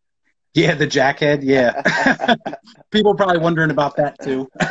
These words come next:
Speaker 1: <laughs> That's just another wrinkle in my channel, basically. Uh, uh, basically, it, I don't even know how it started.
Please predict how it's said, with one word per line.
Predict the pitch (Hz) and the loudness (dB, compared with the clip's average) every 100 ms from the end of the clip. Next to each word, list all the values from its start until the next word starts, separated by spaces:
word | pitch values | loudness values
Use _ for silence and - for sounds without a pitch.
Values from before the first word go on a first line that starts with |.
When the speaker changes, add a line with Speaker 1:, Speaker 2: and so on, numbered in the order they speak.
| - - | -2 -2
Speaker 1:
<laughs> | 202 202 _ _ | -4 -20 _ _
That's | 170 185 | -2 0
just | 208 180 | -4 -2
another | 190 175 160 156 151 | 0 2 2 2 0
wrinkle | 123 143 131 135 131 | -2 -2 0 0 2
in | 127 | 2
my | 123 117 | 2 0
channel, | - 117 113 113 113 - | -4 -4 -2 -4 -8 -10
basically. | 113 110 107 110 110 _ - | -10 -10 -8 -8 -8 _ -8
Uh, | 101 95 95 - _ _ _ - | -6 -4 -6 -12 _ _ _ -8
uh, | 113 | -4
basically, | 110 143 - - 135 127 | -2 -2 -4 0 2 2
it, | 123 - - _ - - - | 0 -6 -20 _ -20 -8 -2
I | 190 | 2
don't | 262 | 2
even | 208 | 2
know | 160 | 0
how | 151 | -2
it | 127 | -6
started. | - 123 127 131 | -6 -2 -2 -2